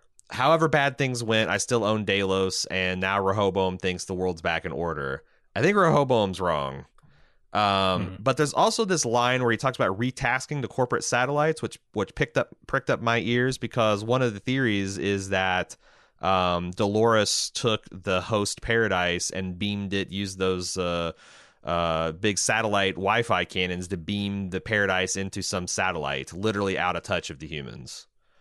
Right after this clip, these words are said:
Speaker 1: Um, so that, that line about him retasking corporate satellites,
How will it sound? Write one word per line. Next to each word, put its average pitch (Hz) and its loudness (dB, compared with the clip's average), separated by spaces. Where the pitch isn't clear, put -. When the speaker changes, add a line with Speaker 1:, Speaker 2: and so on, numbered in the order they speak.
Speaker 1:
Um, 80 -2
so 98 0
that, 92 0
that 101 0
line 104 0
about 98 0
him 98 -2
retasking 98 -4
corporate 92 -4
satellites, 92 -2